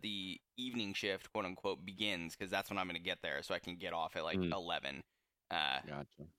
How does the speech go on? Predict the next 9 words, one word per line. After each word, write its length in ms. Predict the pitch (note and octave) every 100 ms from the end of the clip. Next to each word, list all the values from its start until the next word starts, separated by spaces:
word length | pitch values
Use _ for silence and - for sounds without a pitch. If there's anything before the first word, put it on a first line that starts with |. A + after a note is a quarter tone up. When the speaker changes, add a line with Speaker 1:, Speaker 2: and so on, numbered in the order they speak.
| _
Speaker 1:
but 120 | C#3+ C3+
yeah, 200 | D#3 C3+
I, 160 | C3 C#3+
I, 200 | C#3+ D3+ C3
I 40 | C3
feel 160 | -
like 240 | F#3+ A#2+ -
graveyard 440 | A#2 B2 C#3 G#2+ G2+
shift 480 | G#2 G2 - -